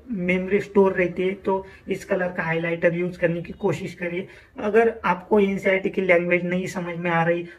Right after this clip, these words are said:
तो आप, अ, जो भी teachers है आपके, तो उनका crash course कर सकते हैं।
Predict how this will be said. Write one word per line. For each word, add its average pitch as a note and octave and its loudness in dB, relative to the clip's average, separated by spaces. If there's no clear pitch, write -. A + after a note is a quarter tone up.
तो F#3+ 0
आप, F3 2
अ, F3 2
जो F#3 6
भी G3 4
teachers F3+ 2
है E3+ 0
आपके, F3+ -2
तो G3 2
उनका F3+ 2
crash E3+ 2
course F3+ -8
कर F#3 0
सकते F3 -4
हैं। F3 -4